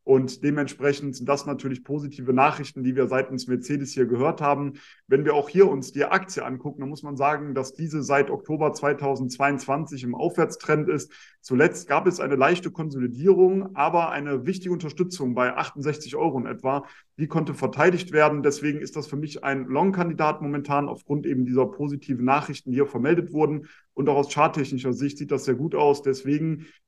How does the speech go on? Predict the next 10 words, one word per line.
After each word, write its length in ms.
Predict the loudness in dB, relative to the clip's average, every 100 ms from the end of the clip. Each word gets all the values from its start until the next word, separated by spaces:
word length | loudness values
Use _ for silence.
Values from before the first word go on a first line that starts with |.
| 0
hier 140 | 2
meine 220 | 2 2
Long-Ziele 680 | 2 0 -2 -2 2 6 6
bei 200 | 6 2
sechsundsiebzig 720 | 2 -2 -4 -10 -10 -12 -10
und 140 | -12
später 340 | -10 -8 -4 -2
bei 140 | -2
achtzig 360 | -2 -4 -12 -10
Euro. 420 | -6 -2 -2 -4